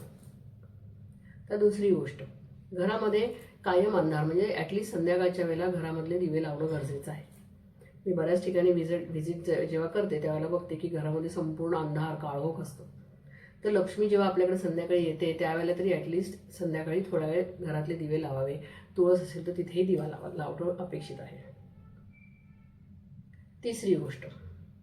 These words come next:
घरामध्ये तुमच्याकडे जर लक्ष्मीची मूर्ती असेल किंवा, अ, चित्र असेल, फोटो असेल, तर तो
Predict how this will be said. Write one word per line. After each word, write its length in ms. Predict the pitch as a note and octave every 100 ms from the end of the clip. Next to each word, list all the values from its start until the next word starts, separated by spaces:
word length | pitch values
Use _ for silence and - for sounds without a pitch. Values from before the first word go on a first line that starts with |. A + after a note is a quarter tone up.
| - - - - -
घरामध्ये 420 | F#3 G#3+ G#3+ A3
तुमच्याकडे 360 | G#3 F#3 G3 F#3+
जर 120 | G3
लक्ष्मीची 500 | F3+ - F#3 F3+ F#3+
मूर्ती 340 | F3 D#3 E3+
असेल 360 | E3 D3+ D#3 D3+
किंवा, 220 | D#3+ D#3
अ, 640 | - D#3 D3 C#3+ C#3 C3 - - - - - - - - - - - -
चित्र 280 | - F#3 F3+
असेल, 280 | E3+ - D#3+
फोटो 280 | F3 D#3 D#3+
असेल, 440 | D3+ D#3+ F3+ -
तर 100 | F#3
तो 420 | F#3+ G#3 - -